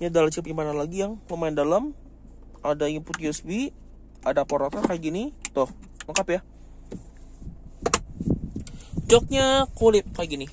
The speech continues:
Nah, ini yang berganti ya, warna merah kayak, warna merahnya kayak gini. Seatbelt di sini dengan Hagester, di sini nggak ada hand grip. Sun visor sini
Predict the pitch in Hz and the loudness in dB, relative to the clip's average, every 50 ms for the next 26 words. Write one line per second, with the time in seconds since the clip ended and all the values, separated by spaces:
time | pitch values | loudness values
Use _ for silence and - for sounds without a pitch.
0 | - - - - - - - 165 180 214 226 202 185 165 175 180 208 214 190 185 | -14 -18 -20 -20 -16 -6 -2 0 2 2 2 2 2 2 2 2 2 2 0 -2
1 | 190 - - - - 170 160 156 151 147 139 131 147 170 - 147 143 - - - | -2 -6 -14 -14 -10 -8 -8 -6 -6 -6 -4 -4 -4 -4 -6 -8 -8 -8 -10 -12
2 | - - - - - - - - 139 143 139 135 127 123 156 180 170 156 156 151 | -12 -10 -10 -10 -10 -12 -12 -8 -6 -6 -4 -4 -4 -4 -4 -6 -6 -6 -6 -6
3 | 143 135 139 156 196 240 302 - - - - - - - - - - - - - | -6 -8 -8 -6 -6 -8 -8 -10 -16 -20 -20 -20 -20 -18 -18 -20 -20 -20 -20 -20
4 | - - - - - - - - 214 208 - - 208 196 214 220 202 190 175 165 | -20 -16 -6 -4 -4 -4 -2 -2 -2 -2 0 0 -2 0 0 0 0 0 0 -2
5 | 170 - 170 160 156 165 170 - - 214 220 226 226 233 226 226 226 233 240 240 | -4 -4 -4 2 2 2 2 4 4 6 8 8 10 10 10 8 6 4 -2 -6
6 | 226 - - 160 - 185 175 202 202 180 165 170 160 165 151 160 160 - 196 214 | -6 -8 -2 -2 -2 0 0 0 -2 0 0 0 -2 -2 -4 -4 -2 4 6 6
7 | 220 226 226 226 - - - - - - - - - - - - - - - - | 8 8 6 4 0 -6 -20 -20 -20 -20 -20 -20 -20 -20 -20 -20 -12 0 4 6
8 | 196 180 185 185 - 180 175 175 - 214 196 196 - 190 | 6 6 6 6 4 4 6 6 6 4 4 2 2 0